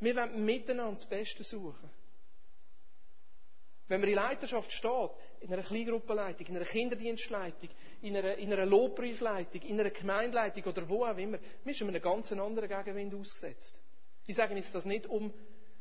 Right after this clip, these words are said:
nachher Mitleid zu haben. Aber die Sachen kommen immer zuerst.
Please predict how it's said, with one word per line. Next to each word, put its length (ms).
nachher 220
Mitleid 520
zu 80
haben. 280
Aber 200
die 60
Sachen 300
kommen 220
immer 220
zuerst. 540